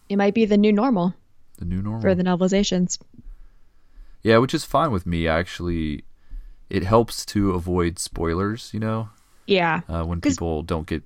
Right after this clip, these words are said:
Speaker 2: you know, 'cause we used to get the novelizations, you know, well before the movie would come out.
Speaker 1: Yeah,
Speaker 2: And so
Speaker 1: which
Speaker 2: you could
Speaker 1: I
Speaker 2: kinda
Speaker 1: never
Speaker 2: spoil
Speaker 1: liked.
Speaker 2: everything if you wanted to.
Speaker 1: Yeah, I was never a fan of that, personally.
Speaker 2: I've never been a huge fan of the novelizations,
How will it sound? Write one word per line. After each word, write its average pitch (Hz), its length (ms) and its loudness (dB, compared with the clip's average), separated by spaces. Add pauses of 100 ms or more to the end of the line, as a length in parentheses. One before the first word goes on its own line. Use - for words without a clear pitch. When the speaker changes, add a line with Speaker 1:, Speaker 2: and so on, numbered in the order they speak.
(220)
Speaker 2:
you 90 100 -4
know, 87 80 -4
'cause 95 160 -8
we 131 80 0
used 160 160 -6
to - 80 -2
get 85 140 -4
the 82 60 -8
novelizations, 78 920 -6
you - 80 -12
know, 78 180 -10 (160)
well 92 340 2
before 78 340 -6
the 78 80 -8
movie 87 240 -4
would - 160 -8
come 76 180 -8
out. 87 300 0 (380)
Speaker 1:
Yeah, 170 420 0
Speaker 2:
And 82 140 -10
so - 140 -6
Speaker 1:
which 82 180 2
Speaker 2:
you - 20 -4
could - 60 -2
Speaker 1:
I 220 100 2
Speaker 2:
kinda 196 140 4
Speaker 1:
never 175 160 2
Speaker 2:
spoil 160 320 0
Speaker 1:
liked. 73 100 -2
Speaker 2:
everything 71 300 -6
if 71 120 -10
you 69 80 -6
wanted 90 220 -6 (120)
to. - 120 -14 (1300)
Speaker 1:
Yeah, - 200 -8
I 180 160 0
was 196 160 0
never 170 240 -2
a 156 40 -4
fan - 240 -8
of - 80 -6
that, - 280 -6 (100)
personally. - 580 -10 (520)
Speaker 2:
I've 123 200 6
never 123 280 0
been 104 240 -2
a 87 80 -2
huge 101 260 -4
fan 98 180 -4
of 87 80 -6
the 87 80 -6
novelizations, 82 1000 -6